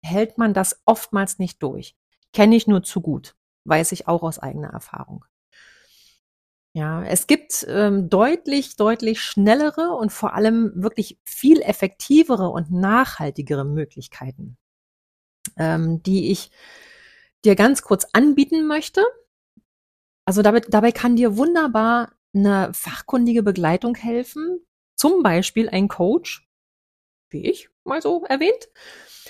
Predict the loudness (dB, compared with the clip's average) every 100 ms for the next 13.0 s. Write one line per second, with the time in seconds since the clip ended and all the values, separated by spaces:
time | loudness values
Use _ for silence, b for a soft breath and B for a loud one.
0 | B B _ 6 6 6 4 0 -2 -4
1 | -8 _ _ _ _ -6 -2 2 2 2
2 | 0 2 2 0 2 2 2 -2 2 4
3 | 4 2 2 2 0 -4 -8 -2 4 4
4 | 2 4 4 6 6 4 0 -4 -2 2
5 | 2 2 -2 -4 -8 -12 -10 -8 -2 -2
6 | -2 -2 -2 0 -4 -2 -6 -6 _ -6
7 | -6 -6 -14 _ _ _ _ _ _ -6
8 | -4 0 2 2 2 2 2 2 -2 -2
9 | -4 -4 -4 -4 -6 -8 -14 -20 -20 _
10 | -12 -8 -6 -6 -6 -6 -4 -4 -6 -8
11 | -8 -10 -10 -10 -10 -12 -12 -16 _ -18
12 | -18 -18 -6 -2 -2 -4 -6 -6 -8 -8